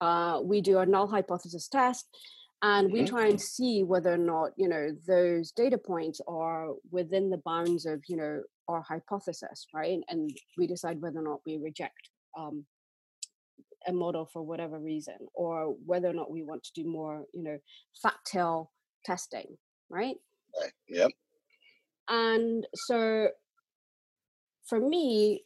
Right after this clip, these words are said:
Speaker 1: where I see current deep learning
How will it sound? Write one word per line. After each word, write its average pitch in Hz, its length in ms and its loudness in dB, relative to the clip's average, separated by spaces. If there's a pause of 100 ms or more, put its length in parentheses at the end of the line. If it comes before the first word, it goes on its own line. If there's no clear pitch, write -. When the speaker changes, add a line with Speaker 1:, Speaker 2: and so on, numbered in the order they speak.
(100)
Speaker 1:
where 262 720 4 (160)
I 202 280 2
see 196 580 -4 (360)
current 214 360 4
deep 185 180 2
learning 190 580 2